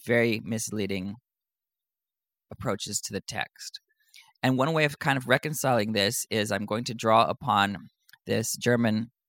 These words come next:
Lutheran systematic theologian named Wolfhart Pannenberg. And Pannenberg, he actually is the one who, um, developed the concept of retroactive integration or retroactive continuity. So all of you comic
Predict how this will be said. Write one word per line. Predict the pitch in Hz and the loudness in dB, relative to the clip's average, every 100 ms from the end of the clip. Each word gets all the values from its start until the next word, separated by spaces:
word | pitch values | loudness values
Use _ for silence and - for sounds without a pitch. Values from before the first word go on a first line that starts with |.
| _ _ _ - | _ _ _ 0
Lutheran | 117 113 113 107 110 | 2 2 4 2 2
systematic | 110 - 107 101 95 - - | -4 -4 0 2 2 -2 -6
theologian | 107 98 110 117 98 101 | -6 -2 -2 -2 -4 -2
named | 98 95 113 | -4 -6 -2
Wolfhart | 107 110 - 95 - - | 0 0 -2 -4 -4 -4
Pannenberg. | 110 110 101 95 85 - - _ _ _ _ - | -2 -2 -2 -2 -2 -4 -8 _ _ _ _ -6
And | 110 110 | -4 -4
Pannenberg, | 151 147 147 127 110 90 90 - _ _ _ _ _ _ _ _ - | -2 0 2 2 4 4 0 -10 _ _ _ _ _ _ _ _ -4
he | 160 185 | 4 6
actually | 196 - 165 | 6 4 0
is | 156 | 2
the | 139 | 2
one | 131 135 131 | 6 6 6
who, | 139 143 123 107 | 2 2 4 4
um, | 78 110 101 98 117 - _ _ _ _ _ _ _ _ | 6 6 6 0 -8 -16 _ _ _ _ _ _ _ _
developed | - 113 117 120 | 0 6 6 6
the | - | 2
concept | - 127 151 - 123 - | 4 4 4 2 0 0
of | 104 | 0
retroactive | 120 117 107 98 113 - 107 | 2 2 2 0 0 -4 -6
integration | 90 107 - 107 95 - 113 | -6 -8 -4 -2 -2 -2 -4
or | 98 | 0
retroactive | 110 107 98 90 - 95 - | 0 -2 -2 -4 -4 -10 -6
continuity. | 107 107 107 107 101 | -6 -4 -2 -2 -2
So | - 113 - | 2 2 6
all | 170 | 6
of | 226 | 4
you | 233 220 | 0 -4
comic | - 170 175 | 4 4 4